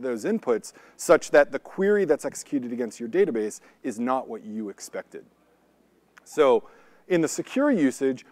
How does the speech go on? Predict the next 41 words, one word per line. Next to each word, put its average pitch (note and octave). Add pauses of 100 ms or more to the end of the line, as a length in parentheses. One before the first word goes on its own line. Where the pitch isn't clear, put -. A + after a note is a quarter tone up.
(100)
we're F#3
actually A#3
doing F3+
the D#3
same D3+
things. -
We're C#3+
taking E3
in D3+
those C3+
same F3
two F3+
parameters, C3 (360)
but F3+
the D#3+
difference B3
here A#2+
is A#2+
we're C#3
relying E3+
on C3+
some C3+
of B2
the A#2
framework D3+ (240)
technologies A#2+
that A2+
we're G#2+
building A2+
on. F#2 (340)
Um, G#2
so C#3
in B2+
this C#3+
case, C#3+
the, A#2
the B2
prepared D3
statement B2
object, G2
right? A2